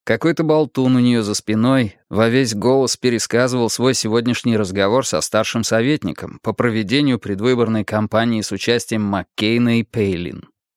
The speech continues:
Якобы он дал целую кучу ценнейших советов, но опасался, что их не примут в расчёт.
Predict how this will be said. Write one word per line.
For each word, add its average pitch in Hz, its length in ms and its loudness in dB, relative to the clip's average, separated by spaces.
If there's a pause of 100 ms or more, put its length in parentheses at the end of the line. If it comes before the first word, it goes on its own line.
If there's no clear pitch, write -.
(640)
Якобы 185 400 2
он 180 160 4
дал 180 200 4
целую 170 440 2
кучу 160 300 -4
ценнейших 131 580 0
советов, 127 600 -2
но 110 160 2
опасался, 147 580 -2
что - 200 -6
их 151 200 -2
не 147 100 4
примут 143 380 0
в 117 80 -2
расчёт. - 640 -4